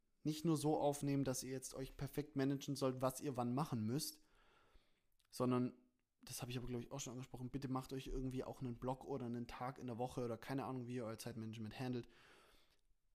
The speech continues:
Raum lassen für Entspannung. Das möchte ich damit sagen. Also zum Beispiel einplanen am Tag.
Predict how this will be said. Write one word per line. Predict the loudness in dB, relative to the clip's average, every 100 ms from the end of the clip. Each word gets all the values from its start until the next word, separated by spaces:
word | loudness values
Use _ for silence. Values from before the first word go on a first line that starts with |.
| _ _ -4 4
Raum | 6 8
lassen | 8 6 4
für | 2
Entspannung. | 0 0 -2 -2 -4 -8 -16 _ _ _ -6
Das | -2 0
möchte | 0 -4
ich | -6
damit | -4 -4
sagen. | -4 -6 -8 -14 -18 -2
Also | 0 2
zum | 2 4
Beispiel | 4 2 2
einplanen | 6 8 8 6 4 0
am | -2
Tag. | 0 0 0 -4